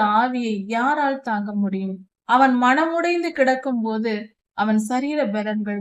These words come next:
பயன்படாது. சரீரம் பலவீனமாயிருந்து அவன் மனம் உற்சாகமாயிருந்தால் செயல்பட முடியும்.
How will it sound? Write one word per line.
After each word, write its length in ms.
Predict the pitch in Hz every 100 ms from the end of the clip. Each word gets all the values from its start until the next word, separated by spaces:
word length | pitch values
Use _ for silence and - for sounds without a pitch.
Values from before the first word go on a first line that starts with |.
| 202
பயன்படாது. 720 | 190 208 202 202 190 190 196 190 - _ _ -
சரீரம் 560 | - 226 262 294 285
பலவீனமாயிருந்து 960 | 262 262 269 269 269 262 269 269 277 330 349 _ _ _
அவன் 320 | 202 202 202
மனம் 380 | 214 262 370 339
உற்சாகமாயிருந்தால் 960 | 269 294 277 262 247 240 233 233 247 247
செயல்பட 480 | 240 208 220 214 208
முடியும். 480 | 202 196 196 190